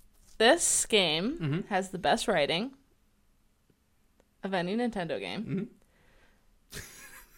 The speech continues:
Speaker 1: It does.
Speaker 2: Okay.
Speaker 1: I think I've
Speaker 2: This
Speaker 1: elaborated
Speaker 2: is
Speaker 1: on
Speaker 2: such
Speaker 1: that.
Speaker 2: a strong point, but yeah, go
Speaker 1: It
Speaker 2: on.
Speaker 1: is a strong point, but
Speaker 2: Yeah.
Speaker 1: I will have to, I will say Nintendo, Nintendo's writing
Speaker 2: Mm-hmm.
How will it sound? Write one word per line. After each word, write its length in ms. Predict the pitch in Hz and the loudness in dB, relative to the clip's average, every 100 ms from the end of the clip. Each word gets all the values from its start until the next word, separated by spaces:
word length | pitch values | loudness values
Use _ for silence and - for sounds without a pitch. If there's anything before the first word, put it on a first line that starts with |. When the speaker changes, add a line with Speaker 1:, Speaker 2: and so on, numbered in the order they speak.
| - - | -20 2
Speaker 1:
It 120 | 214 | 4
does. 480 | 214 139 120 262 - | 6 6 6 2 -2
Speaker 2:
Okay. 420 | 175 170 - 170 - 226 - - | -2 -4 -4 -8 -8 -14 -12 0
Speaker 1:
I 180 | 190 190 | 2 4
think 220 | 196 202 | 2 4
I've 80 | 208 | 6
Speaker 2:
This 80 | 202 | 8
Speaker 1:
elaborated 380 | 170 170 180 180 | 8 8 8 8
Speaker 2:
is 40 | |
Speaker 1:
on 180 | 170 170 | 6 4
Speaker 2:
such 80 | 165 | 4
Speaker 1:
that. 100 | 160 | 4
Speaker 2:
a 40 | |
strong 760 | - - - 131 147 147 127 123 | 0 -2 -12 -10 -4 -4 -4 -8
point, 360 | - 113 98 - | -8 -8 -8 -8
but 120 | 117 | -4
yeah, 220 | 127 120 - | -4 -4 0
go 100 | 135 | 8
Speaker 1:
It 80 | 302 | 12
Speaker 2:
on. 60 | |
Speaker 1:
is 180 | 392 453 | 12 12
a 60 | 539 | 10
strong 400 | - 254 220 214 | 10 12 12 8
point, 300 | 226 247 285 | 6 6 10
but 160 | 311 - | 8 12
Speaker 2:
Yeah. 60 | 190 | 12
Speaker 1:
I 180 | 277 | 12
will 180 | 370 403 | 12 10
have 260 | 311 330 339 | 10 8 6
to, 140 | 302 - | -2 6
I 180 | 294 | 8
will 120 | 359 392 | 8 6
say 300 | - 381 349 | 8 8 8
Nintendo, 680 | 302 - 262 311 370 320 - - - - | 4 6 6 8 8 6 -2 -20 -20 -2
Nintendo's 540 | 233 262 277 294 359 285 | 4 6 8 8 8 8
writing 520 | 247 214 208 214 262 | 10 10 8 6 2
Speaker 2:
Mm-hmm. 260 | - 160 | -2 -2